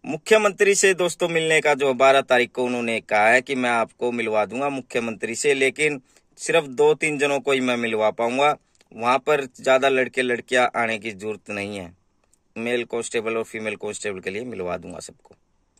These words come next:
तो दोस्तों ये भिवानी की अपडेट थी, भिवानी गए थे, सब कुछ आपके सामने है।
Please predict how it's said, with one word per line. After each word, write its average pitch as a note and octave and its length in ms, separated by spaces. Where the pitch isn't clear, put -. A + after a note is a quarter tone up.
तो C#3+ 100
दोस्तों E3+ 320
ये E3+ 280
भिवानी D3 400
की C3+ 100
अपडेट C3 340
थी, D3 280
भिवानी B2+ 440
गए B2+ 160
थे, C#3+ 300
सब C3 240
कुछ B2+ 300
आपके A#2+ 280
सामने B2 380
है। C3+ 180